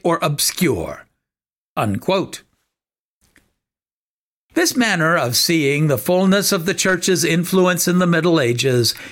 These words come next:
is also found in the following text of Paul the Sixth, referring to the role of the papacy in medieval Italy.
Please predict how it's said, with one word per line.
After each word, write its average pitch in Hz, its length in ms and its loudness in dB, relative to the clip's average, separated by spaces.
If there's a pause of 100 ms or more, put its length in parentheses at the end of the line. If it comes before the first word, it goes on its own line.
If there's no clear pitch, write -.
(140)
is 190 220 0
also 247 400 0
found 175 460 0
in 180 120 0
the 190 80 0
following 160 540 0
text - 400 -4
of 190 200 -4
Paul 98 240 -4
the 143 140 -2
Sixth, - 640 -2 (200)
referring 190 640 2
to 190 120 2
the 196 140 0
role 175 420 2
of 160 80 -2
the 175 100 0
papacy 165 680 0
in 185 120 0
medieval 123 420 0
Italy. 190 460 -2